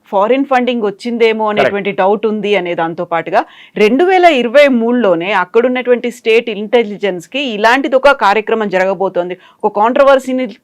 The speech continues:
Speaker 1: తీసుకురాబోతున్నారు అనేటువంటి సమాచారం ఉంది. But వాళ్ళు they kept silent అనే మాట అమిత్ షా చెప్పారు అనేది అక్కడ ఉన్నటువంటి మఠాలకు చెందినటువంటి అధిపతులు చెప్తున్నారు అక్కడ.
Speaker 2: కరెక్ట్. మఠాల మీద చాలా మట్టుకు ఇప్పుడు కాదు, చాలా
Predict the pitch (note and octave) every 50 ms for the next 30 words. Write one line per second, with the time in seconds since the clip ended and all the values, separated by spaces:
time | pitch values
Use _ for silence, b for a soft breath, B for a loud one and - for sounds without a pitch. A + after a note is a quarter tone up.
0 | _ _ _ _ _ _ _ _ _ _ - C4 D4 D#4+ - - D#4+ C#4+ C4 B3+
1 | G#3+ B3 B3 B3 B3+ B3 A#3+ A#3 A3+ A3 A3 A3 G#3 G#3 G3+ G3 G3 G3 F#3 F#3+
2 | - F3+ E3+ F3+ G3+ B3 B3 C4+ B3 A#3+ G#3+ G3 F#3+ F#3+ C4+ F#4 B B B B
3 | B G3 C4+ D4 - C4+ B3+ C4 B3+ G#3+ F3+ B3 B3 B3 D#4 D4+ - - - D#4
4 | - - A#3+ A#3+ C4+ C#4 C4+ C4+ C4 A#3+ A#3 A3+ A3+ A3+ G#3+ G#3+ G#3+ G#3+ G#3+ C4
5 | A#3 G#3 G#3 G#3+ A3 - - C4 A#3+ A#3 - G#3 G3 - - A3+ G#3+ G#3 G#3+ A3
6 | G3+ F#3+ G3 G#3 G3+ G#3+ A3+ C#4+ b b b b b A3 A#3 - C#4+ C4+ C#4 C4
7 | C#4 D4+ D4+ D4 C#4+ D4 D4 C#4 C#4+ C#4+ C#4+ B3 A3 G#3 G3+ B3 B3 B3+ C#4 C4
8 | B3+ - B3+ G#3 A#3+ A#3 A3+ A3+ A#3 A#3 A#3 A#3 A#3 A3 G#3+ A#3+ B3+ D#4 D#4 D#4+
9 | D4 A#3+ - A3 G#3 - - D#3+ E3 D#3 D3+ C#3+ - - C3+ C3 - - _ _
10 | - C#3 C#3 - _ - - A2+ G#2+ G2+ - C3+ D#3 F3 F3 E3+ E3+ E3 F3+ F3
11 | - C3 A#2+ B2 C#3 C#3+ D3 D3+ C3 - C#3+ - E3 C#3 B2+ - D3 C#3 B2+ A#2
12 | G#2 F#2+ - - _ _ _ _ - A2 A2+